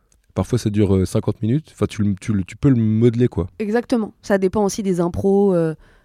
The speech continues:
Speaker 2: euh, sur scène, parce qu'à un moment donné, je parle au public aussi, donc
Speaker 1: Mm-mm.
Speaker 2: ça, ça dépend de plein de choses. Et, euh, je teste aussi sur scène des blagues.
Speaker 1: Ouais.
Speaker 2: Tu vois, par exemple, si quelqu'un vient voir le spectacle, je sais pas, euh, en février,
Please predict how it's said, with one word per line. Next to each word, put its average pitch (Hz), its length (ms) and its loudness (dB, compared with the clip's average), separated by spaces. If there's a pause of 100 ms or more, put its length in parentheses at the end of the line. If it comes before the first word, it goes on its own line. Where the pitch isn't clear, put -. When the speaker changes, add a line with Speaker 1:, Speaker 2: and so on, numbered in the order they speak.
(140)
Speaker 2:
euh, 170 140 -2
sur - 240 -10
scène, 202 400 -2
parce - 120 -14
qu'à 180 80 -6
un 160 40 -2
moment 160 120 -2
donné, 170 240 -2
je 165 160 -6
parle 156 260 -6
au 151 40 -6
public 160 380 -10
aussi, 208 340 -6
donc 165 220 -4
Speaker 1:
Mm-mm. - 20 -2
Speaker 2:
ça, - 60 -2 (400)
ça 180 80 -2
dépend 175 200 -2
de 190 40 -6
plein 190 120 -4
de 196 60 -4
choses. 254 140 0 (240)
Et, 311 200 4 (220)
euh, 156 760 0 (560)
je 175 160 -2
teste 339 320 -4
aussi 254 220 -6
sur - 160 -14
scène 269 220 -6
des 185 80 -6
blagues. 220 300 -8 (600)
Speaker 1:
Ouais. 120 180 4 (600)
Speaker 2:
Tu - 100 -12
vois, 220 180 -6
par 202 100 2
exemple, 220 260 0
si - 140 -10
quelqu'un 262 320 -4
vient 226 140 0
voir 220 160 -2
le 202 80 0
spectacle, 202 400 -8
je 180 60 -6
sais 180 160 -6
pas, 214 260 -4
euh, 156 140 -2
en 160 180 -4
février, 190 500 -2